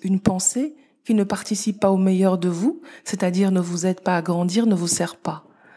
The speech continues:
Avec l'habitude de dire non, vous verrez au fur et à mesure que ces croyances, en fait, auront moins d'impact. Et avoir l'habitude de dire non et de remplir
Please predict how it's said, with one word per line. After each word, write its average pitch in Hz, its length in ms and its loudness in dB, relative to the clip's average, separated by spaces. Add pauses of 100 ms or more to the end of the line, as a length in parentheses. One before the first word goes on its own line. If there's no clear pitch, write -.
(360)
Avec 202 340 -2
l'habitude 220 520 0
de 190 120 2
dire 185 300 0
non, 190 340 0 (1600)
vous 190 160 -2
verrez 196 400 2
au 196 100 4
fur 196 280 -2
et 180 40 -4
à 180 60 -6
mesure 190 420 -4
que 202 80 -4
ces 190 200 -6
croyances, 196 460 -2
en 185 80 -6
fait, 226 360 -2
auront 185 240 0
moins 196 240 4
d'impact. - 760 -8 (1200)
Et 190 480 0 (400)
avoir 208 340 4
l'habitude 214 480 2
de 190 120 2
dire 190 260 2
non 190 380 2 (1040)
et 185 60 -4
de 175 100 2
remplir 214 920 2